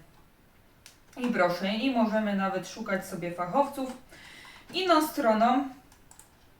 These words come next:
jeszcze do szukania fachowców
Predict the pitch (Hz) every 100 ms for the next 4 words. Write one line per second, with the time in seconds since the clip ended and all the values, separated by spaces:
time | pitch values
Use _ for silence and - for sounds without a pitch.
0 | _ _ - 226 202 - 214 214 233 240
1 | - - - - - _ _ - - -
2 | - - - - - - - - - -
3 | - - - - - - - 269 285 262
4 | 233 254 240 226 220 214 202 - 226 226